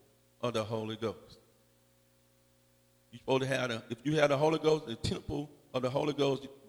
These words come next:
should be dwelling in you. As the tabernacle in the wilderness and in the temple in Jerusalem served in the Old Testament as the house of God.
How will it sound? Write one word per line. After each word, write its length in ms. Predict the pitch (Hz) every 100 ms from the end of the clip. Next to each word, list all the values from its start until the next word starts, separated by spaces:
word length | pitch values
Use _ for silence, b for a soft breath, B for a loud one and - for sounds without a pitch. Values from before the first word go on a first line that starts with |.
| -
should 260 | - - 131
be 100 | 123
dwelling 640 | 113 113 143 123 104 98 - - -
in 260 | 117 120 117
you. 240 | 120 101 - - - _ _ _ _ _ _ 120
As 140 | 127
the 80 | 123
tabernacle 680 | - 202 196 180 170 160 147
in 140 | 135
the 80 | 127
wilderness 680 | 127 190 147 123 113 117 -
and 180 | 113 127
in 60 | 123
the 80 |
temple 480 | 110 - 196 - 120
in 100 | 113
Jerusalem 520 | 107 117 156 156 110
served 500 | 104 123 120 117 120 - - -
in 100 | 123
the 100 | 127
Old 300 | 127 147 147
Testament 480 | - 165 143 117 120 - - -
as 200 | 123 120
the 120 | 120
house 600 | 120 151 151 127 127 -
of 160 | 131 147
God. 280 | 160 127